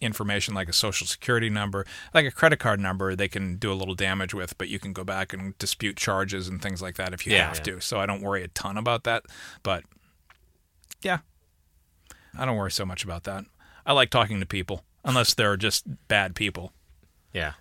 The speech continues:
Speaker 1: That's
Speaker 2: well.
Speaker 1: the one nice thing about the, I mean, the, one of the really nice things about the internet is that you're just dealing, you, you know what to expect most of the time. And we're sort of beyond the point where websites are designed so badly that they're really hard to navigate. There are a lot more standards in place, so I kinda know what to expect when I go to a hotel or a,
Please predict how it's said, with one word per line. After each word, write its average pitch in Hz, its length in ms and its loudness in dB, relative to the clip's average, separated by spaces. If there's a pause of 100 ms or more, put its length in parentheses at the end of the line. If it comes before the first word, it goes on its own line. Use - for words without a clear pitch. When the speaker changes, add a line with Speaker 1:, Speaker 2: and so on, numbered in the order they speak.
Speaker 1:
That's 147 180 4
Speaker 2:
well. 180 80 10
Speaker 1:
the 165 80 6
one 190 180 8
nice 165 220 8
thing 156 140 6
about 139 180 6
the, 127 240 -4
I 131 40 2
mean, 143 120 4
the, 143 60 4
one 165 160 6
of 175 60 6
the 139 80 4
really 139 240 6
nice 123 180 4
things 123 240 2
about 107 220 4
the 98 140 2
internet 110 340 6
is 107 200 2
that 101 200 2
you're 110 160 2
just 107 220 0
dealing, 113 300 4
you, 117 100 -10
you 123 180 2
know 123 180 4
what 113 220 4
to 117 100 -2
expect 110 460 2
most 101 340 0
of 117 80 -4
the 92 60 -2
time. 101 360 0 (400)
And 113 120 0
we're 117 100 4
sort 139 240 6
of 98 200 2
beyond 113 380 6
the 104 60 0
point 113 400 2
where 98 400 0 (640)
websites 113 460 4
are 110 40 2
designed 104 460 2
so 117 260 4
badly 107 480 4
that 104 160 0
they're 101 140 -2
really 101 180 0
hard 101 220 2
to 101 60 -4
navigate. 113 600 0
There 117 120 2
are 110 180 0
a 110 60 -2
lot 120 180 4
more 117 140 0
standards 110 560 4
in 123 100 0
place, 120 320 4
so 113 240 4
I 104 140 4
kinda 175 320 4
know 120 160 2
what 110 180 2
to - 80 -2
expect 98 420 -2
when 104 120 -2
I 95 80 -2
go 98 120 0
to 95 100 -2
a 85 80 -4
hotel 98 440 -2
or 87 200 -6
a, 90 60 -12